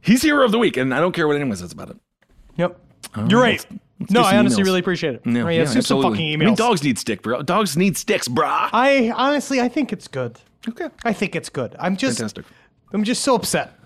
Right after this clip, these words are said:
Speaker 1: Okay, great.
Speaker 2: Here we go. <laughs> Here's, here's some listener emails. I had an experience with a man in black almost three years ago. I've told a couple people, but not many.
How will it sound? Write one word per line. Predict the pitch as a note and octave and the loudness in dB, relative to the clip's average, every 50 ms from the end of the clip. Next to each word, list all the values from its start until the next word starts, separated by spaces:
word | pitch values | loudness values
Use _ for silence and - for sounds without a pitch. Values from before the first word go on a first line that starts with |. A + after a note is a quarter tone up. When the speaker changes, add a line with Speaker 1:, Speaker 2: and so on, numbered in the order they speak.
| _ _ _ _ - - - | _ _ _ _ -20 -12 -10
Speaker 1:
Okay, | - - - F#4 | -8 -6 -4 -4
great. | A#3+ - B3+ F#3+ - - - - - _ _ _ | -4 -2 -2 -4 -4 -6 -12 -20 -20 _ _ _
Speaker 2:
Here | - B3 A3+ A#3 | -4 -2 0 0
we | C4+ A3+ | 0 0
go. | A#3+ E3+ C#3+ - - - - - | 0 0 -2 -4 -8 -12 -14 -18
<laughs> | - _ - - _ | -20 _ -20 -12 _
Here's, | - - C4+ B3+ - | -2 0 2 2 2
here's | - B3 F#3+ - B3 A3 - | 2 0 0 0 -2 -4 -4
some | - | -4
listener | E3+ F3 - - F#3+ C#3+ | -6 -6 -4 -6 -6 -6
emails. | - F3+ D#3 - E3+ - - - - - - - _ _ _ _ _ _ _ _ | -4 -4 -4 -4 -6 -6 -8 -10 -16 -16 -16 -18 _ _ _ _ _ _ _ _
I | - F3 A#3 C4+ | 0 2 4 4
had | C4 B3+ G3+ | 4 2 2
an | F#3+ | 0
experience | F#3 F3+ - - - - F#3+ F3+ F3 E3 D#3 D3+ C3 - | 0 -2 -4 -6 -4 -2 0 0 2 2 0 -2 -2 -4
with | D#3+ D3+ D3+ | -4 -4 -4
a | C#3+ C#3 | -4 -4
man | C3+ C#3 C#3+ C#3+ C#3 | -4 -4 -4 -6 -6
in | C#3 C3 B2+ A#2+ | -4 -6 -6 -4
black | B2+ B2+ B2+ A#2 G#2 F#2+ - - - - _ _ _ _ _ _ _ | -4 -4 -4 -4 -6 -8 -14 -18 -20 -20 _ _ _ _ _ _ _
almost | - D#3 D#3 D#3 C#3+ - - - | -4 -2 -2 -2 -2 -4 -4 -4
three | D#3 D#3 D3 | -4 -2 -2
years | C3 B2+ B2 A#2 G#2+ | -2 -2 -4 -4 -6
ago. | A2+ G2+ A2+ G#2 F#2 E2+ - _ _ _ _ _ _ _ _ _ _ _ _ _ _ - - - - - - | -8 -8 -8 -8 -8 -10 -16 _ _ _ _ _ _ _ _ _ _ _ _ _ _ -20 -20 -16 -14 -8 -2
I've | - D4 D#4 D#4 | 0 0 0 2
told | D#4 D4+ G3+ E3+ | 0 0 0 -2
a | |
couple | F#3 - A3 A#3+ A#3 G3 E3 | -4 -4 -4 -4 -4 -6 -6
people, | - D#3+ D3+ B2+ - D3+ D#3+ E3 | -4 -4 -4 -4 -2 -4 -4 -2
but | C#3+ E3 D#3+ - - | -2 -4 -6 -4 -4
not | D#3 E3+ E3+ C#3+ | -2 -2 -2 -2
many. | D3 C#3 B2 G#2+ | -2 -4 -6 -6